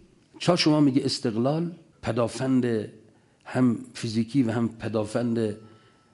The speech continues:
نرم افزاری از شعارهای انقلاب؟ میگن آقا اینا می‌خوان با دنیا بجنگن، اینا همزیستی با دنیا سرشون نمیشه، اینا با همه دعوا دارن. بعد میگه که حاکمیت درست یعنی باید با دنیا سهیم شویم.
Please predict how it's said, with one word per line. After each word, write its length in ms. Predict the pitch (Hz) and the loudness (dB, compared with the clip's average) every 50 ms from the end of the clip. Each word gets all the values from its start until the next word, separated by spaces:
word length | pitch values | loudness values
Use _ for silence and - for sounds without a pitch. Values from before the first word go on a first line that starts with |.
| _ _ _ _ _ _ - | _ _ _ _ _ _ -4
نرم 260 | 101 104 107 110 110 | -2 -2 0 0 0
افزاری 400 | 107 104 - 107 107 107 113 127 | 0 -2 -2 -2 -2 0 0 0
از 180 | 117 110 104 101 | -2 -2 -4 -6
شعارهای 380 | 92 - 107 104 104 107 107 | -6 -6 -4 -2 -2 -2 -2
انقلاب؟ 340 | 110 110 113 127 143 170 147 | -4 -6 -6 -4 -6 -4 -2
میگن 100 | 143 135 | -2 -2
آقا 200 | 131 135 123 127 | -2 -2 -2 -2
اینا 160 | 131 127 127 | 0 2 2
می‌خوان 240 | 127 113 - 127 120 | 0 0 0 -2 -2
با 80 | 107 104 | -4 -4
دنیا 300 | 95 104 98 98 92 87 | -4 -4 -2 -2 -2 -4
بجنگن، 640 | 85 90 87 90 80 78 82 87 80 78 80 80 80 - | -6 -8 -10 -10 -12 -12 -12 -12 -12 -14 -14 -16 -8 -2
اینا 180 | 117 120 127 | 0 0 0
همزیستی 520 | 120 95 110 113 107 101 110 107 - - 135 | 0 0 -2 -2 0 0 -2 -2 -2 -2 0
با 120 | 113 107 | 0 0
دنیا 260 | 98 104 101 107 107 | 0 2 0 0 0
سرشون 380 | 101 - 107 95 87 - 98 92 | 0 -2 -6 -6 -6 -8 -8 -8
نمیشه، 260 | 92 90 92 - - | -8 -8 -8 -8 -4
اینا 140 | 120 131 131 | -4 -4 -2
با 140 | 117 117 110 | -2 -2 -4
همه 240 | 107 113 113 120 110 | -2 -2 -2 -2 -2
دعوا 320 | 107 - 92 92 98 98 | -2 -4 -4 -4 -6 -6
دارن. 280 | - - - - - - - - - _ _ _ _ _ | -6 -8 -12 -14 -18 -20 -20 -20 -20 _ _ _ _ _
بعد 380 | - 120 123 - - - - - - | -4 -2 -2 -2 -6 -12 -18 -10 -6
میگه 220 | 104 104 110 123 | -4 -4 -4 -4
که 340 | 120 - - 123 117 123 - - - _ _ _ _ | -4 -2 -2 -2 -2 -4 -8 -14 -20 _ _ _ _
حاکمیت 640 | - - 127 123 - 143 139 135 131 135 131 - 135 127 127 123 127 127 123 120 | -4 -4 -4 -2 0 0 0 2 0 -2 -2 -2 -2 -2 -2 -4 -6 -10 -8 -4
درست 480 | 123 127 135 165 180 175 - - - 127 | -4 0 0 0 0 -2 -4 -8 -6 -6
یعنی 400 | 127 131 139 156 170 170 - - - - - - 123 117 | -4 -2 0 0 -2 -2 -6 -12 -18 -20 -18 -12 -8 -4
باید 380 | 139 147 151 175 170 151 123 | -4 0 0 0 0 2 2
با 120 | 135 143 143 123 113 | 0 0 2 2 2
دنیا 380 | 147 147 151 151 156 165 160 | 2 4 4 4 4 2 2
سهیم 340 | 143 - - 131 127 135 120 | 0 -2 -2 0 0 0 0
شویم. 300 | 101 - 92 80 80 | -2 -4 -6 -8 -10